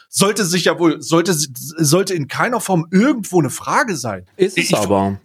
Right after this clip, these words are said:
Speaker 2: Ist es aber. Soll ich dir
Speaker 1: Nein,
Speaker 2: sagen,
Speaker 1: ist
Speaker 2: wo
Speaker 1: es nicht.
Speaker 2: Doch,
Speaker 1: Also
Speaker 2: es ist
Speaker 1: niemals.
Speaker 2: eine. Ich kann dir auch
Speaker 1: Nein,
Speaker 2: erklären,
Speaker 1: ist es
Speaker 2: warum.
Speaker 1: nicht.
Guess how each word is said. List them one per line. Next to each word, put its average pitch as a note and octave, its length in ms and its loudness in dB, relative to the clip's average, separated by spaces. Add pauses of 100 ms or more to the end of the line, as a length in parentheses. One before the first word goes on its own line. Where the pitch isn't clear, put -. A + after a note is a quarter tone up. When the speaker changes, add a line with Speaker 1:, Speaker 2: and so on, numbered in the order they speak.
Speaker 2:
Ist G3+ 220 -2
es D3 100 0
aber. G#2+ 240 2
Soll B2 140 2
ich E3 60 4
dir E3+ 60 2
Speaker 1:
Nein, D3+ 120 4
Speaker 2:
sagen, F3 160 0
Speaker 1:
ist E3+ 80 4
Speaker 2:
wo D3+ 80 2
Speaker 1:
es - 160 -2
nicht. F4 400 0
Speaker 2:
Doch, F3 80 2
Speaker 1:
Also G#3 140 0
Speaker 2:
es C3 80 -8
ist F#4+ 140 2
Speaker 1:
niemals. G#2 280 0
Speaker 2:
eine. G#2 80 -8 (440)
Ich - 120 -8
kann F3+ 120 2
dir A3 80 4
auch F4+ 60 2
Speaker 1:
Nein, A4 120 2
Speaker 2:
erklären, F#3 220 0
Speaker 1:
ist E3+ 80 2
es D3+ 80 2
Speaker 2:
warum. F#3 120 2
Speaker 1:
nicht. - 320 -6